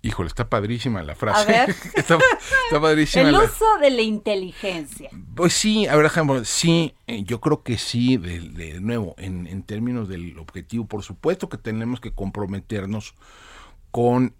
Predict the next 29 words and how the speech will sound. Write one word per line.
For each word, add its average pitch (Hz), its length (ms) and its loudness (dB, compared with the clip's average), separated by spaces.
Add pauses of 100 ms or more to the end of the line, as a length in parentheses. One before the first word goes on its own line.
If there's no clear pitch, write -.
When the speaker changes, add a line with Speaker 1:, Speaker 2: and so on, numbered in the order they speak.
Speaker 1:
los 107 240 -4
datos, 123 480 -2
¿no? 110 220 -6
O 196 100 -8
sea, 113 100 -2
Speaker 2:
Ok. 127 60 -6
Speaker 1:
o 175 280 -12
sea, 120 200 0
la, 127 220 -2
la 131 120 -2
acción 175 420 0
de 190 60 2
las 151 160 2
autoridades 123 680 0
debe 135 180 2
estar 131 380 -2
basada 117 400 -2
en 123 100 0
evidencia, 110 480 -2
debe 120 160 -4
estar 113 280 -4
basada 107 360 -6
en 117 140 -2
datos. 113 480 -6
Speaker 2:
Ujú. 208 440 -12
Speaker 1:
Y, - 180 -18
y 139 120 0
no, 147 380 0 (200)
déjame, 127 320 -2